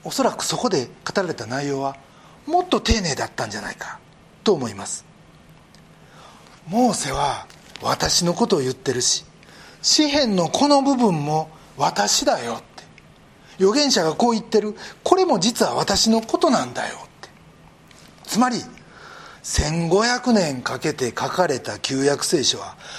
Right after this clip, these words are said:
全部私のことを言ってて、私が全人類の救いを成し遂げ、それを信じる者が永遠の命を得ることができる。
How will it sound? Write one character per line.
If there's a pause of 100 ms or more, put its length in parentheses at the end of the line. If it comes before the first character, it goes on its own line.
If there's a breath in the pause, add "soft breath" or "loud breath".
(320 loud breath)
全
部
私
の
こ
と
を
言
っ
て
て、 (600 loud breath)
私
が (320 loud breath)
全
人
類
の
救
い
を
成
し
遂
げ、 (480 loud breath)
そ
れ
を (580 loud breath)
信
じ
る
者
が (640)
永
遠
の
命
を
得
る
こ
と
が (300)
で
き
る。